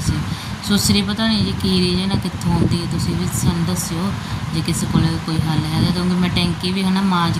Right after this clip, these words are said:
ਕੇ ਆਟਾ ਪਾਉਂਦੀ ਹਾਂ ਚੰਗੀ ਤਰ੍ਹਾਂ ਉਹਨੂੰ ਵਾਸ਼ ਕਰਕੇ। ਤੇ ਤੁਸੀਂ ਦੇਖਦੇ ਹੋਵੋਗੇ ਵੀਡੀਓ ਦੇ ਵਿੱਚ, ਜਦੋਂ ਆਟਾ ਮੁੱਕ ਜਾਂਦਾ ਮੈਂ ਉਹਨੂੰ ਚੰਗੀ ਤਰ੍ਹਾਂ ਸਾਫ਼ ਕਰਕੇ, ਧੋ ਕੇ, ਸ-, ਸੁਕਾ ਕੇ ਫਿਰ ਹੀ ਆਪਾਂ ਆਟਾ ਪਾਉਂਦੇ ਹਾਂ। ਤੇ ਆਟਾ ਪਤਾ ਨਹੀਂ, ਆਟੇ ਦੇ ਵਿੱਚ ਉਹ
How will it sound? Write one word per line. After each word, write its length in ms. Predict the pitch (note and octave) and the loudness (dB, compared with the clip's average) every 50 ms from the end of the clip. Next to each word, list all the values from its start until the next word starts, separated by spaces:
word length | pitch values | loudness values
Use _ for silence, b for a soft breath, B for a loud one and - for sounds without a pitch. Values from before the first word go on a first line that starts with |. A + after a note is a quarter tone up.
| - - | -2 -2
ਕੇ 100 | E3+ E3 | -2 -2
ਆਟਾ 220 | D#3+ - - F3 | -2 -4 -4 -4
ਪਾਉਂਦੀ 460 | D#3+ - E3 D3+ D3+ D3+ D3+ D3+ D3+ | -4 -2 -2 0 0 0 0 -2 -2
ਹਾਂ 60 | D3+ | -2
ਚੰਗੀ 260 | - D3+ D3+ D3+ D3+ D3 D3+ | -2 -2 -2 -2 -4 -4 -4
ਤਰ੍ਹਾਂ 140 | D3+ D#3 D#3 | -4 -4 -4
ਉਹਨੂੰ 260 | D#3+ E3 D#3+ D#3 D#3 | -4 -4 -2 -2 -2
ਵਾਸ਼ 140 | C#3+ C#3+ D3 | -2 -2 -2
ਕਰਕੇ। 420 | - D3+ D3 D3 - - F#3 G3 - B B B B B B B B - - - | -2 -4 -4 -4 -4 -4 -4 -4 -2 B B B B B B B B -6 -4 0
ਤੇ 180 | - D#3 D#3 D#3+ - | 0 0 0 0 0
ਤੁਸੀਂ 200 | - - - - | -2 -2 -2 0
ਦੇਖਦੇ 440 | - D#3 D3+ D3 - - D#3 E3 E3+ | 0 2 2 2 2 2 0 0 0
ਹੋਵੋਗੇ 260 | E3 D#3+ D#3+ D#3+ E3 | 0 0 0 -2 -2
ਵੀਡੀਓ 280 | D#3 D#3 D3+ D3+ D#3+ E3 | -2 -2 -2 -2 -2 -2
ਦੇ 60 | F3 | -2
ਵਿੱਚ, 320 | F3 E3 E3 - - D#3+ D3+ | -2 -4 -4 -4 -4 -4 -4
ਜਦੋਂ 160 | D#3 D#3 D#3 | -4 -2 -2
ਆਟਾ 220 | D#3 D3+ - D#3+ | -4 -4 -4 -4
ਮੁੱਕ 260 | D3+ D#3 D3+ D3+ - D#3 | -4 -4 -4 -4 -4 -4
ਜਾਂਦਾ 200 | D3+ D3+ D#3 D#3 | -4 -2 -2 -2
ਮੈਂ 100 | D#3 D#3 | -2 -2
ਉਹਨੂੰ 160 | D#3 E3 E3 - | -2 0 0 2
ਚੰਗੀ 220 | E3 D#3+ D3+ D#3 D#3 | 0 0 -2 -4 -4
ਤਰ੍ਹਾਂ 180 | - D3+ D#3 D3+ | -4 -4 -4 -4
ਸਾਫ਼ 380 | - E3 D#3 D3+ D3 - - | -4 -4 -4 -2 -2 -2 -2
ਕਰਕੇ, 300 | - D3+ D3+ - - E3 D#3+ - | -2 -2 -4 -4 -6 -6 -6 -4
ਧੋ 140 | F3+ F3 E3+ - - | -4 -4 -4 -4 -2
ਕੇ, 60 | E3 | -2
ਸ-, 420 | D#3+ D3+ C#3 - - - - - - | -2 -2 -4 -6 -6 -6 -6 -6 -6
ਸੁਕਾ 280 | E3+ - F3+ F3 E3+ | -8 -4 -2 -2 -2
ਕੇ 180 | E3 D3 D#3+ D#3 D#3 B B B B B - - - | -2 -4 -6 -6 -6 B B B B B -6 -2 -2
ਫਿਰ 140 | E3 D#3+ D#3+ | 0 0 2
ਹੀ 100 | D#3+ D#3+ | 0 0
ਆਪਾਂ 240 | D#3 - - D#3+ | -2 -2 -4 -4
ਆਟਾ 200 | D#3 D#3 - E3 | -4 -2 -2 -2
ਪਾਉਂਦੇ 400 | D#3 - - D3 D3 D3 D3+ D3+ | 0 0 0 2 2 0 0 0
ਹਾਂ। 60 | D#3 D#3 - | -2 -4 -2
ਤੇ 120 | E3+ E3 | 0 0
ਆਟਾ 300 | E3 D#3+ D#3+ - - - | 0 -2 -2 -4 -4 -4
ਪਤਾ 240 | D#3+ F3 E3+ G3 F#3+ | -4 -4 -2 -2 0
ਨਹੀਂ, 220 | F#3 F3+ E3+ E3 | 2 2 2 2
ਆਟੇ 240 | E3 D#3+ - - E3 | 0 -2 -2 -2 -2
ਦੇ 100 | D#3+ D#3+ | 0 0
ਵਿੱਚ 180 | D#3+ D#3 - E3+ | -2 -2 -2 -2
ਉਹ 100 | E3 | -4